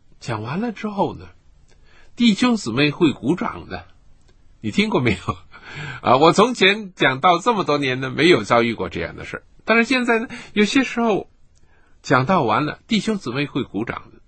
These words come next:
弟兄姊妹啊，小心。当然，第一呢，我们不盼望人家这样做。第二呢，他们就将荣耀归给我们了。啊，不要忘了，国度、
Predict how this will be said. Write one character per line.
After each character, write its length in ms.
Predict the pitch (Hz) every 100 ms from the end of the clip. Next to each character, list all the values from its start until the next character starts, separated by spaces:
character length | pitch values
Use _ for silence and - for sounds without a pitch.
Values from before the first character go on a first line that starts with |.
| _ _ _ - - - - _ -
弟 140 | 104
兄 160 | 101 90
姊 100 | 82
妹 160 | 85
啊， 220 | 82 - -
小 240 | - -
心。 260 | - - - _ _ -
当 120 | 135
然， 140 | 135
第 260 | 143 139 120
一 100 | 170
呢， 160 | 165 117
我 200 | 92 95
们 100 | 98
不 120 | 139
盼 220 | 165 139
望 160 | 98 95
人 160 | 98
家 120 | 107
这 120 | 101 101
样 160 | 80
做。 240 | - 92 - _ - - -
第 140 | 151
二 160 | 151 156
呢， 160 | 123 - - - -
他 220 | - 180
们 120 | 160
就 120 | 139
将 280 | 117 135 131
荣 260 | 113 98 131
耀 200 | 120 87
归 220 | - 120
给 200 | 95 110
我 340 | 113 78 69 78
们 120 | 80
了。 240 | 78 85 - _ _ -
啊， 260 | 90 90 - - -
不 100 | 110
要 100 | 120
忘 200 | 107 -
了， 140 | - _ _ _ _ _ _ _ _ _ _ _ _ - _
国 240 | - 127
度、 300 | 170 180 80